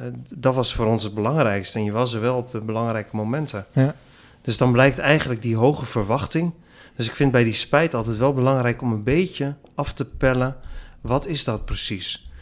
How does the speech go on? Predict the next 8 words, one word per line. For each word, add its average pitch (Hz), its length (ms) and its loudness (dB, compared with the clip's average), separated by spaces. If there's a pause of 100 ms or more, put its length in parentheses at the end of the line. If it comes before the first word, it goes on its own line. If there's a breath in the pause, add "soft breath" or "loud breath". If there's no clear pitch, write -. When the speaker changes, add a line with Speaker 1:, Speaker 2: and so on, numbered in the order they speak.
(220 soft breath)
Speaker 1:
En, 113 300 -2
eh, 123 100 -6
vinden 151 460 2
de 120 100 -2
anderen 143 380 2
dat 113 240 -4
ook? 123 360 0 (140)
Speaker 2:
Ja. 143 240 4